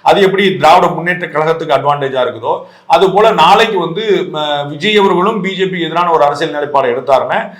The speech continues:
அது வந்து பி ஜே பிக்கு தான் அட்வான்டேஜா மாறும் அப்படிங்கிற பார்வை இருக்குது. இது எல்லாமே நிறைய பார்வைகள். திரு விஜய் அவர்கள் வந்து ரொம்ப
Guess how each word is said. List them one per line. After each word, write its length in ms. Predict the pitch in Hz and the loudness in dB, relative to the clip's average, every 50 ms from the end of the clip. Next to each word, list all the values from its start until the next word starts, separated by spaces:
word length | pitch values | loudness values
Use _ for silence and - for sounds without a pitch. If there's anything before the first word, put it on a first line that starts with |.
| - - - | -20 -8 0
அது 200 | - 175 220 226 | 0 2 2 2
வந்து 240 | 202 196 214 190 | 0 0 0 -4
பி 160 | 160 190 208 208 | -4 -6 -6 -2
ஜே 120 | 202 202 | -2 -2
பிக்கு 180 | 180 185 180 175 | -2 -2 -4 0
தான் 160 | 180 170 160 | 0 0 2
அட்வான்டேஜா 400 | 151 156 160 160 151 139 143 143 | 2 0 0 0 -2 -4 -4 -2
மாறும் 260 | 143 139 139 143 139 | -2 -2 -2 -2 -2
அப்படிங்கிற 300 | 127 131 127 127 123 123 | -4 -4 -6 -6 -6 0
பார்வை 220 | 127 131 131 135 131 | 2 2 2 2 -2
இருக்குது. 240 | 123 120 131 160 196 | -4 -6 -8 -8 -8
இது 120 | 185 147 | -4 -2
எல்லாமே 300 | 143 139 143 147 147 156 | 0 2 2 0 0 -2
நிறைய 400 | 143 135 131 135 151 160 151 127 | -4 -4 -2 -2 0 2 2 2
பார்வைகள். 500 | 120 123 127 135 135 127 120 139 185 175 | 4 4 4 4 4 2 -4 -6 -6 -8
திரு 260 | - 151 143 139 127 120 | -2 -2 -2 -2 -2 -4
விஜய் 240 | 127 123 147 165 | -6 -6 -4 -2
அவர்கள் 240 | 160 151 139 139 139 | -2 0 0 -2 -4
வந்து 140 | 135 139 143 | -4 -4 -6
ரொம்ப 180 | 135 139 135 | -6 -4 -6